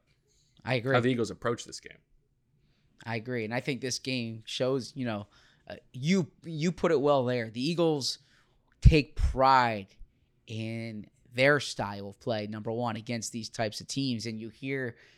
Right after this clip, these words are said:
Speaker 1: Jason Kelce and the offensive, I wrote about this after, I think it was the Jacksonville game,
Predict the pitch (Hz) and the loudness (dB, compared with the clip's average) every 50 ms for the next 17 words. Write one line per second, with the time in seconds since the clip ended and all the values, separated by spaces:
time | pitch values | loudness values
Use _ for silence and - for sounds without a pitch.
0 | _ _ - - 131 131 127 - 120 104 - 135 135 135 131 - - 127 123 117 | _ _ -4 0 0 0 0 -2 -4 0 2 4 4 4 2 0 -2 -4 -2 -2
1 | 110 110 107 107 107 104 - _ _ _ _ _ - 113 110 107 - 127 123 117 | -4 -4 -6 -8 -10 -12 -14 _ _ _ _ _ -4 -2 -2 0 2 0 0 0
2 | - 131 127 120 120 117 123 131 131 135 131 110 135 127 123 123 - 135 127 123 | 0 2 4 4 4 2 2 2 2 2 2 2 2 2 2 2 0 -4 -6 -6
3 | 117 - 82 117 127 120 - - 120 117 - 147 135 - 117 110 - 107 104 107 | -6 -6 -4 -4 -4 -4 -4 -6 -8 -8 -8 -10 -10 -10 -10 -12 -12 -12 -10 -4
4 | 117 127 127 143 143 - - 131 120 113 113 110 107 107 120 120 120 117 117 113 | 2 4 4 4 4 2 -2 -6 -6 -6 -6 -8 -8 -8 -8 -6 -6 -4 -6 -6
5 | 107 | -8